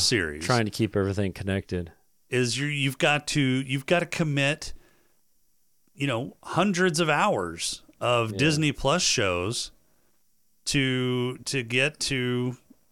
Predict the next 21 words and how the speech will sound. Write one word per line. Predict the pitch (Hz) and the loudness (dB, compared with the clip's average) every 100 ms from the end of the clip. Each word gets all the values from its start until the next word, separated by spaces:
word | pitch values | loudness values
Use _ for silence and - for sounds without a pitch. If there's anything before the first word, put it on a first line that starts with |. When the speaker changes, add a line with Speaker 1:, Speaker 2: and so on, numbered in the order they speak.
| 196 | -12
Speaker 2:
where | 110 127 | -2 0
you | 127 123 | 0 -2
can | 135 113 | -2 -2
actually | 117 - 117 107 101 - - | 0 0 0 0 -2 -8 -12
watch | 98 110 120 - | -2 0 0 -2
and | 110 104 | -2 0
know | 107 | 0
what | 107 107 | 0 -2
the | 110 | -4
fuck | - 107 - | -4 -4 -4
is | 98 | -4
going | 110 98 95 | -2 -2 -2
on | 87 | -4
in | 95 | -2
the | 113 | -2
movies. | 190 180 69 - - _ _ - | -2 -4 -10 -14 -16 _ _ -4
Speaker 1:
Yeah. | 92 90 87 - _ - - - | -2 -2 -4 -8 _ -20 -16 -2
So | - 180 | 4 4
I'm | 214 | 4
okay. | 277 233 226 - | 2 4 4 4
Like, | 180 156 | 4 2